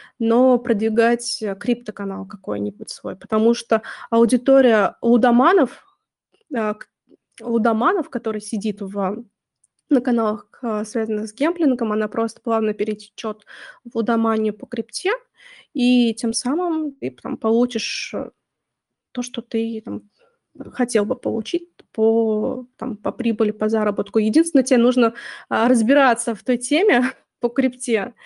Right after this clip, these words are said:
и знать, как, э, конвертить этих людей. Вот. Я, к сожалению, не могу. Так бы я, конечно, наверно, с удовольствием так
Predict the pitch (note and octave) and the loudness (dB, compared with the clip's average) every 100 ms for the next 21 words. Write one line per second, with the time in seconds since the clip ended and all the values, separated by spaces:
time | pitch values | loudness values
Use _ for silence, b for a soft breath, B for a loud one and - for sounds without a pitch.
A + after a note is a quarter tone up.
0 | B B B3+ A#3 B3+ C#4+ B3+ B3 - A#3+ | B B -4 0 0 2 0 -2 -2 -4
1 | A#3 C4 B3+ B3+ A#3+ G#3+ - - - - | -2 0 2 2 0 -6 -10 -14 -16 -8
2 | A3 G3+ F#3+ - B B B B B _ | -8 -6 -10 -10 B B B B B _
3 | _ D4+ - - G3+ D4+ - C#4 A#3+ A#3+ | _ -8 -8 -4 0 0 0 -2 0 2
4 | C#4+ B3+ A#3+ A#3+ A#3 G#3+ - D4 - A3+ | 4 4 4 2 -2 -4 -2 -2 -2 -2
5 | A#3+ A#3 A3+ A#3 - A3+ G#3+ A3+ A#3 G#3+ | -2 -2 -2 -4 -6 -6 -4 -4 -4 -6
6 | G#3+ G#3 G3+ A3+ - - G#3+ A3 - | -6 -6 -4 -6 -8 -10 -8 -10 -14